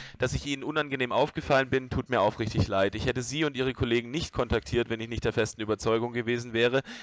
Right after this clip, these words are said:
dass wir Ihnen einen Mehrwert bieten können. Nichts läge mir ferner, Sie zu, Sie durch meine E-Mails und Anrufe zu stören. Da Sie mir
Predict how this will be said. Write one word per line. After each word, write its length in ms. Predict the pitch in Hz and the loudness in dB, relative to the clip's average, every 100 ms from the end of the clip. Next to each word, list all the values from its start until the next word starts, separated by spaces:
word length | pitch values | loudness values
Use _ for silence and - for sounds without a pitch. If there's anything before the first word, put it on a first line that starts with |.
| - | -6
dass 200 | 120 120 | -4 0
wir 100 | 113 | -2
Ihnen 200 | 104 117 | 0 -4
einen 200 | 90 110 | -4 -2
Mehrwert 380 | 104 117 123 - | 0 4 2 0
bieten 240 | 110 - | -6 -6
können. 300 | - 95 85 - | -4 -4 -4 -10
Nichts 340 | 110 165 - | -6 -4 0
läge 200 | 147 131 | 0 0
mir 160 | 131 123 | 0 -2
ferner, 300 | 127 123 127 | 0 0 0
Sie 160 | 120 | -4
zu, 140 | - - - - | -12 -14 -14 -12
Sie 180 | - | -6
durch 160 | 120 120 | -2 -2
meine 220 | 120 110 | 0 -2
E-Mails 420 | 92 123 139 139 - | -2 -2 0 0 -2
und 80 | |
Anrufe 360 | 82 110 117 113 | -4 -2 -2 -4
zu 140 | - | -10
stören. 400 | - 107 101 107 - - - - | -2 4 4 4 -4 -16 -16 -2
Da 120 | 120 | 0
Sie 120 | 139 151 | 0 0
mir 260 | 147 143 | 0 0